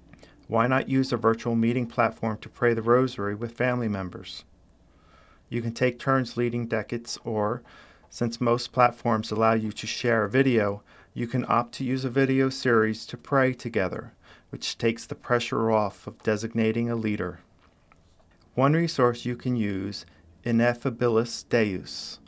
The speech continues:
a rosary series in YouTube, which includes the words to prayers on the screen with sacred art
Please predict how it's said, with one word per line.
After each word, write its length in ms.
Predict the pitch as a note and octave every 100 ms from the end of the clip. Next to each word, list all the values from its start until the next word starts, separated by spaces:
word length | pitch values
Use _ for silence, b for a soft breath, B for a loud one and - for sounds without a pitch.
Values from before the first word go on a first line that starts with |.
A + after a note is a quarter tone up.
| B B -
a 80 | A2
rosary 460 | A2+ B2+ C3 C#3
series 560 | C3+ C3 A2+ A2 A2+ A#2
in 260 | A#2 A2 G#2+
YouTube, 600 | A#2+ A#2+ - G2+ G2 - B B B
which 220 | - A#2 B2+
includes 500 | A#2 - C3+ C3+ -
the 100 | B2
words 460 | A2+ A#2 B2 -
to 140 | - C#3
prayers 560 | - B2+ A2+ A2 A2+ -
on 140 | A2+
the 60 | G2+
screen 580 | - - A#2 A2+ A#2 A#2
with 160 | G#2 -
sacred 400 | - C3 D3 -
art 360 | A#2+ A#2 B2